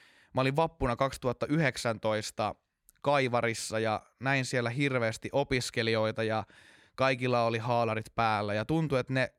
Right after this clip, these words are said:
ne kuului johonkin laumaan ja ne piti siellä yhdessä hauskaa. Ja pakko myöntää, että siinä hetkessä mulla tuli vähän semmonen ulkopuolinen olo, että vitsi, että mähän en oo missään koulussa, mä oon ollut kolme vuotta välivuodella.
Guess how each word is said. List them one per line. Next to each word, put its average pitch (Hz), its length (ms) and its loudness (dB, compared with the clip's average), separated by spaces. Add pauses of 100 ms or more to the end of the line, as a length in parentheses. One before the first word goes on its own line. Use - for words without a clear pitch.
(120)
ne 143 80 0
kuului 151 340 2
johonkin 135 360 0
laumaan 113 720 0 (240)
ja 110 60 -10
ne 110 80 -6
piti 120 240 -4
siellä 117 220 -2
yhdessä 120 340 -2
hauskaa. 113 640 -2 (600)
Ja 147 80 -4
pakko 220 280 0
myöntää, 165 320 2
että 131 120 -2
siinä 170 240 2
hetkessä 131 340 -2
mulla 131 120 0
tuli 151 240 0
vähän 117 220 0
semmonen 117 340 -2
ulkopuolinen 113 640 -2
olo, 123 280 2
että 92 120 -6
vitsi, 156 280 -2
että 113 160 -2
mähän 151 240 0
en 151 120 2
oo 151 40 0
missään 156 480 0
koulussa, 120 460 0
mä 123 140 2
oon 123 80 2
ollut 127 200 -2
kolme 131 360 0
vuotta 107 300 -4
välivuodella. 107 760 0